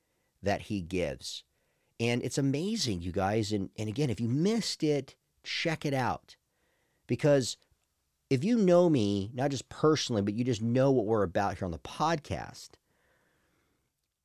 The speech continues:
and you could tell my, not just the sound of my voice, but where my passion and conviction lies. And I'm saying this as an ordained minister,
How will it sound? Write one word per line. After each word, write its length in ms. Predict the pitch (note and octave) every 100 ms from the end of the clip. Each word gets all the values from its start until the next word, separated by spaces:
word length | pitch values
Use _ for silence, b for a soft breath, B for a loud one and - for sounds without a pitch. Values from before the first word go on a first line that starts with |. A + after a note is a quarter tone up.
| _
and 200 | A#2 A2+
you 80 | B2+
could 180 | C3 B2
tell 360 | - D3+ E3 C3+
my, 200 | C3+ C#3+ -
not 160 | D#3
just 160 | D#3+ C3
the 60 |
sound 280 | A#2 - B2+
of 60 | A#2
my 100 | F#2+
voice, 380 | F2+ B2+ C#3+ -
but 220 | A#2 G2+ _ -
where 240 | A2+ D#3+
my 200 | G3 D3+
passion 560 | A#2 - B2 D3+ - C#3+
and 100 | G#2+
conviction 580 | A2 G2 G#2 - F#2+ E2+
lies. 300 | A2+ D3 A2+
And 80 | B2
I'm 100 | C3
saying 340 | - E3+ F#3+
this 160 | F3+ -
as 340 | B2+ E3+ F3
an 100 | C#3+
ordained 400 | C3+ C3+ C3 B2+
minister, 480 | C3 E3+ - - -